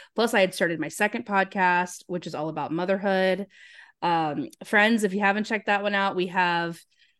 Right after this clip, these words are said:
thirteen episodes so far. Um, but we are, like, getting back on the wagon of that. It's called Transformation, The Untold Stories of Motherhood.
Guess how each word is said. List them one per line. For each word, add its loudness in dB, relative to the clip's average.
thirteen 2
episodes 0
so 0
far. 2
Um, -2
but -6
we 0
are, 2
like, -4
getting 2
back 4
on 2
the 0
wagon 2
of -2
that. 2
It's -10
called -4
Transformation, 0
The -2
Untold -2
Stories -2
of -6
Motherhood. -2